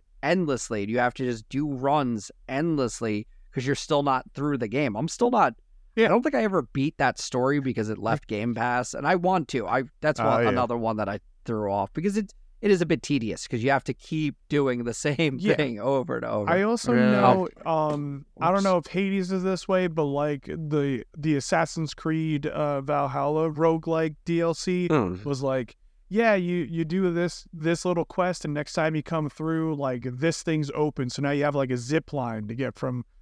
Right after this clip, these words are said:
Speaker 2: this part to this part. So you cut off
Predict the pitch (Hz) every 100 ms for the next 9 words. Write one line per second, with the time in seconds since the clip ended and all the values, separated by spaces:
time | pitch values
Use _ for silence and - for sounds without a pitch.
0 | _ 143 165 - 180 165 - 139 143 156
1 | - 135 110 - 127 131 - 156 151 139
2 | 131 -